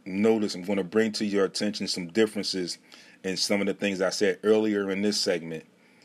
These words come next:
in comparison to what the Sixers did and how the Sixers played yesterday. You are tuned in to Sports Wrap right now on Heat one hundred Radio,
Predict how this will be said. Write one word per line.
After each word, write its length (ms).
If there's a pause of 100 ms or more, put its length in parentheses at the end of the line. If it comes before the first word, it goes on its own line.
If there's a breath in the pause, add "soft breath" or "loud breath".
(840 soft breath)
in 100
comparison 600
to 160
what 180
the 80
Sixers 420
did 260
and 80
how 120
the 60
Sixers 420
played 320
yesterday. 480 (400 loud breath)
You 240
are 400
tuned 300
in 80
to 40
Sports 360
Wrap 300
right 220
now 300
on 60
Heat 160
one 100
hundred 240
Radio, 440